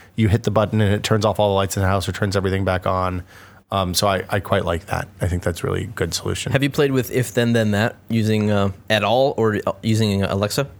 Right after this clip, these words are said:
Speaker 1: Uh, yes, the Alexa integration is great for adding stuff to, like, Evernote's shopping list, which
Speaker 2: Mm-hmm.
Speaker 1: is what I,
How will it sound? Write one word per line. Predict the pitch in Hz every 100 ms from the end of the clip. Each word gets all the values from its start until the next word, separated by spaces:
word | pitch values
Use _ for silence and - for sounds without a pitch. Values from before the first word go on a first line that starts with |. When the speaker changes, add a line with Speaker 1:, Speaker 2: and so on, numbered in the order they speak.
| -
Speaker 1:
Uh, | 120 110 107
yes, | 113 113 117 123 131 101 -
the | 120
Alexa | 120 127 135 170
integration | 147 135 135 123
is | 107
great | - 123 139
for | 131
adding | 120 117
stuff | 107 117 -
to, | -
like, | 101
Evernote's | - 107 117 131
shopping | - 135 143
list, | 85 190 - -
which | 113
Speaker 2:
Mm-hmm. |
Speaker 1:
is | 107
what | 107
I, | 104 104